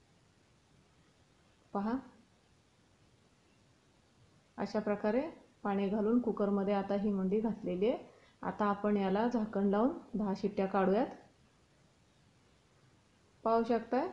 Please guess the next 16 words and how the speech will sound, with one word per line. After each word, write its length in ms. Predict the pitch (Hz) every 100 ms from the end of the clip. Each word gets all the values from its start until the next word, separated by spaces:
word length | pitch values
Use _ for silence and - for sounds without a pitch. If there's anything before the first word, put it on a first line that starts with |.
| - - _ -
आता 240 | 202 220
मी 140 | 220 226
तीच 260 | 269 262
कढई 320 | - 220 214
ठेवलेली 460 | 220 240 208 202 202
आहे 340 | 202 202 254 - - - 196
गॅसवरती. 760 | 180 175 202 190 240 302 - - - - _ - - _ _ -
याच्यामध्ये 480 | 196 208 208 202 214
तेल 280 | 220 202
घालूयात 440 | 196 220 214 254 320 - - - _ - _ _ _ _ _ - _ _ _ _ - _ _ _ _ _ _ _ -
आणि 200 | 208 214
आता 240 | 214 220
आपण 340 | 208 247 302 392 - - - _ - 285
रस्सा 340 | 220 220 214
करणार 380 | 208 220 208 202
आहोत. 280 | 208 233